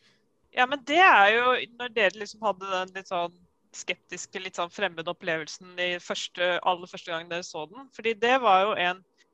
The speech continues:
det er kanskje den store tingen jeg forbinder veldig med den her, at dette var første gang det liksom føltes ut som om Sabeltann ble tatt på alvor, på alvor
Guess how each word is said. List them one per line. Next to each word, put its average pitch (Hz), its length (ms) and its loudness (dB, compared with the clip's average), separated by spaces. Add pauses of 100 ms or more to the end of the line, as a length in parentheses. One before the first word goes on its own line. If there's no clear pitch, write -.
(180)
det 226 80 4
er 247 80 2
kanskje 220 360 -6
den 202 80 -10
store 196 560 -12
tingen 190 360 -10
jeg 180 200 -2
forbinder 185 440 -16
veldig 185 240 -10
med 208 120 -12
den 180 200 -4
her, 214 240 0
at - 120 -10
dette 208 200 -10
var 247 120 -6
første 202 360 -14
gang 180 240 -8
det 196 120 -12 (120)
liksom 190 240 -16
føltes 185 540 -12
ut 175 100 -20
som 180 120 -18
om 185 80 -16
Sabeltann 170 460 -12
ble 190 100 -14
tatt 180 160 -12 (160)
på - 120 -8 (200)
alvor, 175 400 -4
på 175 120 -6
alvor 226 340 2